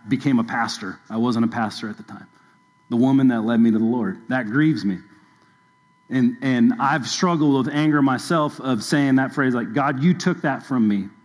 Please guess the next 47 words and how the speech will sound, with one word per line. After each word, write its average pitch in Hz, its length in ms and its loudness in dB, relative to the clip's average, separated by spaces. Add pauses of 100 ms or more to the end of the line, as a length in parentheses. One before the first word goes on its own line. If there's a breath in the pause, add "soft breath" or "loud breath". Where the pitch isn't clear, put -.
(140)
my, 120 220 -2
my 120 240 -2
mom's 127 320 2
opportunity 123 420 0
to 110 80 0
see 120 300 0
this 110 200 -2
happen 113 380 -6
and 104 120 -4
for 113 100 -8
me 117 180 2
to 110 80 0
be 107 140 0
able 98 180 -4
to 104 80 -12
feel 160 320 -8
that." 85 220 -12 (340 loud breath)
But 107 100 -10
that's 110 280 -6
not 104 240 0
the 98 80 -8
right 95 200 -8
way 95 260 -6
to 95 180 -10
approach - 380 -18
it. - 80 -20 (1800)
And 117 100 -6
so 127 140 0
if 113 80 -4
you've 147 180 2
experienced 131 580 0
loss, 123 500 -2 (340 soft breath)
I 151 200 0
understand 135 460 0
to 131 120 0
a 117 40 0
certain 123 260 0
extent. 113 300 -2
There's 151 200 0
lots 147 280 0
of 131 60 -6
different 123 280 -2
losses 110 440 -4
in 95 100 -4
the 92 80 -6
room, 92 320 -2
though. 76 160 -18